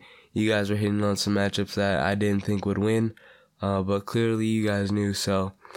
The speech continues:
uh, that'll be all for today's, uh, week predictions. Uh, leave your predictions or,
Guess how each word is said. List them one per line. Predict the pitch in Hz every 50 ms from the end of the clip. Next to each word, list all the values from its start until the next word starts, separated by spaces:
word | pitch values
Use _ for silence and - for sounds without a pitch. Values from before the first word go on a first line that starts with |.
| - - - - _ _ -
uh, | - 95 98 95 95 92 95
that'll | 92 92 95 98 95 98 98 98 - - - - - - _ _ 107
be | 101 101 101
all | 78 82 104 104 104
for | 101 - - 104 104
today's, | 98 - - 98 95 101 101 101 104 104 101 98 - - - - -
uh, | 92 98 95 92 92
week | 90 82 101 104 101 101 -
predictions. | - - 101 98 95 95 110 113 117 113 - - - 117 113 113 113 107 - - - - - - - - _ -
Uh, | - 101 101 101
leave | 101 107 110 107
your | 107 110 107
predictions | 101 - 101 107 107 101 - - - 101 101 92 -
or, | - 90 107 107 107 107 104 101 98